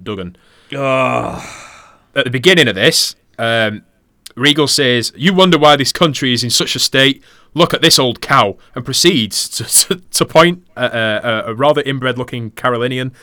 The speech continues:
Speaker 1: in the crowd. <laughs> Actually goes over to her, says something about his boots, says something about the, uh, rafters, and then says, "You old bloody cow." <laughs>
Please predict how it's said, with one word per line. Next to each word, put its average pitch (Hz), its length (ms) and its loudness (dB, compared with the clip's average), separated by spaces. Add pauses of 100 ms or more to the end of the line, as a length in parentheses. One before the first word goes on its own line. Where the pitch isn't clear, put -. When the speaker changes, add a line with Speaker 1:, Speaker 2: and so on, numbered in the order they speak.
(180)
Speaker 1:
in 117 140 -8
the 104 40 -8
crowd. 156 560 -2 (440)
<laughs> - 100 -10
Actually 160 300 -2
goes 147 320 2
over 143 180 0
to 135 220 -4
her, 123 200 -4 (200)
says 180 260 2
something 175 220 0
about 131 180 2
his 110 120 -6
boots, 127 360 -2
says 123 220 -6
something 120 240 -6
about 104 340 -6
the, 98 320 -10 (180)
uh, 92 320 -12
rafters, 110 540 -8 (180)
and 104 120 -10
then 104 100 -8
says, 104 400 -8 (160)
"You 107 160 -4
old 104 200 -6
bloody 107 280 -2
cow." 110 400 0
<laughs> - 60 -20